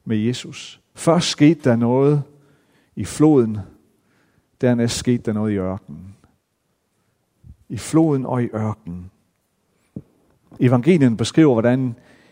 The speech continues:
Jesus kommer til Johannes Døberen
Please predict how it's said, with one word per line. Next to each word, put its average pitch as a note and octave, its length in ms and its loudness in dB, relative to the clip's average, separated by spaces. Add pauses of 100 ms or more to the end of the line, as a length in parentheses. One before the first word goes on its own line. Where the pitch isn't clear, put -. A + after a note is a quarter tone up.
(180)
Jesus C#3 580 -4
kommer C#3 420 -6
til A2+ 420 -4
Johannes A2 480 -8
Døberen A#2+ 560 -8